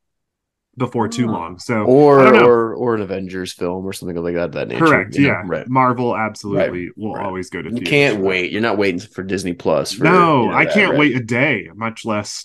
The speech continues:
Speaker 1: <laughs>
Speaker 3: Right.
Speaker 1: So.
Speaker 2: I'll, I'll bounce off of y'all with a negative and say the whole movie-going experience for twenty twenty-two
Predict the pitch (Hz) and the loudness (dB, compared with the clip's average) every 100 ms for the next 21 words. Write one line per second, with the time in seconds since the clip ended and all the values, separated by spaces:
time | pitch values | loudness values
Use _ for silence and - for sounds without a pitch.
0 | - - - 76 113 - 185 - 160 - | -16 -6 -2 0 0 -2 -8 -6 -10 -8
1 | 143 - _ - - 101 170 226 196 - | -12 -12 _ -10 -4 2 4 4 2 -4
2 | _ _ - 165 196 202 120 120 120 113 | _ _ -2 -2 2 0 2 2 0 2
3 | 104 107 101 87 85 92 90 90 104 123 | 0 0 2 0 -2 -6 -8 -2 0 2
4 | 98 90 87 80 95 - 98 95 98 - | 0 0 -2 -6 -8 0 0 2 0 0
5 | 185 220 185 170 160 139 131 127 110 - | 2 2 2 0 -2 -2 -2 -2 -6 -10
6 | - 101 92 87 - - - 95 80 98 | -4 -2 -2 -4 -6 -16 -8 -8 -6 -6
7 | 85 80 92 85 76 82 80 87 82 80 | -6 -6 -8 -8 -10 -14 -10 -6 -4 -4
8 | 82 | -6